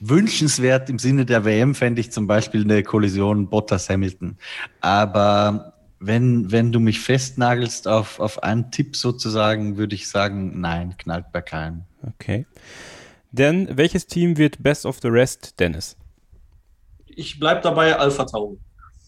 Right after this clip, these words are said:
Speaker 2: Christian?
Speaker 1: Ja, da gehe ich mit.
Speaker 2: Okay, ich sag McLaren. Äh, sage übrigens, dass sich Matzes Spin dreimal dreht. Vettel kommt in die Punkte und es knallt nicht zwischen zwei Teamkollegen. Dann tippen wir noch die ersten drei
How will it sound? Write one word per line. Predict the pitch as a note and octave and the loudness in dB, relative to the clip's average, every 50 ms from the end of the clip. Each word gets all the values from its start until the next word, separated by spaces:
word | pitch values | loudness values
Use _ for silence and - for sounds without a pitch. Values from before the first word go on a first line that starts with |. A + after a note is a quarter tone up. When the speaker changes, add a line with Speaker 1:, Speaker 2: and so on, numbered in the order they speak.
| _ _ _ _ _ _ _ | _ _ _ _ _ _ _
Speaker 2:
Christian? | - - - - - - B2 B2+ E3 G#3+ - _ _ _ _ _ _ _ _ - | -14 -12 -12 -12 -8 -4 -2 -2 -2 -4 -8 _ _ _ _ _ _ _ _ -2
Speaker 1:
Ja, | G#2 G2+ | -2 0
da | G2+ G2 | 0 -2
gehe | F2+ G2 G2 | -2 -4 -6
ich | F#2 - - | -6 -6 -6
mit. | F#2+ F2+ - - _ _ _ _ _ _ _ _ _ _ | -8 -8 -10 -16 _ _ _ _ _ _ _ _ _ _
Speaker 2:
Okay, | - - - - - - - | -14 -14 -12 -10 -10 -10 -8
ich | - C3 - | -10 -10 -6
sag | - C#3+ C#3 - - | -2 -2 -2 -2 -2
McLaren. | G#2+ G#2 - - - - A2+ A2+ C3+ D3 C#3 B2 F#2 F#2 A2+ F3 G#3+ _ _ _ _ _ _ _ _ _ _ _ _ _ _ _ _ _ _ _ _ _ _ _ _ _ _ _ _ _ _ _ _ _ _ - - | -4 -4 -4 -4 -4 -2 -2 -2 -2 -2 -4 -4 -4 -4 -6 -8 -10 _ _ _ _ _ _ _ _ _ _ _ _ _ _ _ _ _ _ _ _ _ _ _ _ _ _ _ _ _ _ _ _ _ _ -10 -4
Äh, | G2 G2+ G#2 G#2 G#2 G#2 | -2 0 0 2 0 0
sage | G#2 G#2+ B2 C3+ D3 | 0 0 0 0 0
übrigens, | C#3 C#3 C3+ C3 - - | -2 -2 -4 -4 -4 -2
dass | - A#2+ - | -2 -2 0
sich | C3+ A#2+ A2+ - | -2 -4 -6 -2
Matzes | - C3 C3+ - C#3 B2+ A2+ | 0 0 0 0 -2 -4 -6
Spin | - - B2+ B2 B2 A#2+ A#2 | -2 -2 0 2 2 0 0
dreimal | - - A2 A#2 C#3 D3 C3 G#2+ G2+ | 0 0 0 0 0 2 2 2 2
dreht. | F#2 F#2 G2+ G#2 B2+ D#3+ - - - - | 2 2 2 2 2 2 -2 -6 -14 -6
Vettel | - - - D3 C3+ | -4 -4 -4 -2 -4
kommt | - - C3+ - | -2 -4 -2 -2
in | F3 B2+ | -2 -2
die | B2 | -2
Punkte | - - C3+ C#3+ D#3 D#3+ - E3+ F3 G3 - - - - - - - | 0 0 0 2 2 2 2 2 2 2 0 -6 -16 -20 -20 -18 -4
und | - C3 B2+ | 0 2 2
es | B2 - | 2 0
knallt | - - B2+ A#2 A#2 A2 | 0 2 2 2 2 2
nicht | A#2 A#2+ A2+ - | 0 0 0 0
zwischen | - A2 G#2 - G#2 G2 | 0 0 2 2 -2 -2
zwei | - G2 G2 | 0 -2 -2
Teamkollegen. | - - A2+ G#2+ G#2 - G2 F#2 F#2 F2+ F2 F#2 | 0 -2 -2 -2 0 0 2 2 2 2 0 0
Dann | F#2+ B2 E3+ G3+ | 0 0 0 0
tippen | - G#3+ F#3+ - | 0 -2 -2 0
wir | E3+ | -2
noch | E3 D3+ | -2 0
die | - C#3+ F#2+ | 0 0 2
ersten | A2 D3+ - - - - D#3 | 2 2 0 -2 -4 -2 -2
drei | C#3 B2 B2+ C3+ D3 D#3 D#3 D3 | 0 2 2 4 4 4 2 0